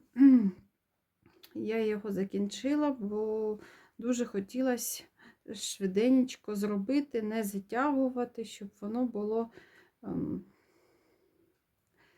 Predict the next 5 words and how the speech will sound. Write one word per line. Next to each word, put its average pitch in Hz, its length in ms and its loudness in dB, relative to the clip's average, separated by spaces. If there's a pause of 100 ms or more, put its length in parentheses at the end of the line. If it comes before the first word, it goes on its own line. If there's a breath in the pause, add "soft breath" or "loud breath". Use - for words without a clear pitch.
(160 soft breath)
все 247 360 0 (340)
швиденько. 190 600 0 (720 loud breath)
Так, 175 200 -2 (340)
обкладинка, 196 880 -2
поїхала. 208 680 -4